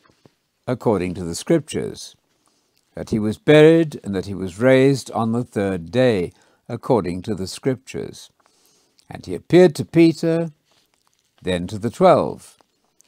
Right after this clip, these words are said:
After that he appeared to over five hundred brothers and sisters at once, most of whom are still alive now, though some have fallen asleep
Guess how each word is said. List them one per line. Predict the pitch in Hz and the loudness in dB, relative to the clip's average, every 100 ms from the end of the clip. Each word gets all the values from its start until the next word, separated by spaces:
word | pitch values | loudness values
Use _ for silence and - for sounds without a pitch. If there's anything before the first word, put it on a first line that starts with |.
| _ - | _ -8
After | 71 - 87 | -8 -6 2
that | 165 202 | 2 2
he | - 147 | 2 0
appeared | - 160 180 202 - | 2 2 4 4 0
to | - | -4
over | 117 113 101 | 0 0 -2
five | 95 139 143 151 | 0 4 4 4
hundred | 113 151 151 160 139 | -2 -2 -2 -2 -4
brothers | - 110 107 117 - | 0 0 2 -4 -6
and | 85 | -10
sisters | - 165 151 139 113 - | -6 -6 -4 -4 -4 -6
at | - | -12
once, | - 139 226 214 - - _ _ _ _ _ _ _ 135 | -2 2 2 -2 -8 -12 _ _ _ _ _ _ _ 4
most | 190 220 - | 8 8 4
of | 147 | -6
whom | - 127 104 87 | 0 0 2 -2
are | 87 | -4
still | - 139 123 | 0 2 2
alive | 98 104 98 87 | 2 2 2 0
now, | 113 123 139 147 143 _ _ _ _ _ _ _ | 0 2 2 -2 -6 _ _ _ _ _ _ _
though | - 131 | 0 0
some | - 170 151 151 131 _ _ | 6 6 6 2 -4 _ _
have | 135 | -10
fallen | 123 - 107 101 | -4 0 2 2
asleep | 107 107 - 92 78 - | -2 -2 -4 -4 -6 -8